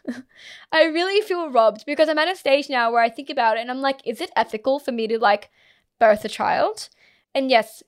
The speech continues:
I could adopt a child, and there are many forms of parenting that I could experience, but I feel robbed that the choice in that has been taken from me, and that if I were to ever, you know, fall pregnant and, like, have a kid,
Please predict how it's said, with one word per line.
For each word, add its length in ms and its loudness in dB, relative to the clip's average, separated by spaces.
I 80 -2
could 140 -2
adopt 300 2
a 40 -10
child, 340 0
and 120 -10
there 120 4
are 40 0
many 260 -2
forms 360 -2
of 140 -16
parenting 460 -4
that 80 0
I 80 -2
could 120 -12
experience, 640 -8
but 80 2
I 60 6
feel 280 -6
robbed 300 4
that 200 -2
the 40 -4
choice 400 -4
in 120 -4
that 180 0
has 140 -4
been 120 -8
taken 340 -6
from 180 -8
me, 200 -6
and 120 0
that 160 4
if 140 -4
I 100 4
were 160 -2
to 180 -6
ever, 400 0
you 100 -8
know, 320 0
fall 260 0
pregnant 600 -4
and, 140 -2
like, 160 -2
have 220 0
a 40 -4
kid, 480 -6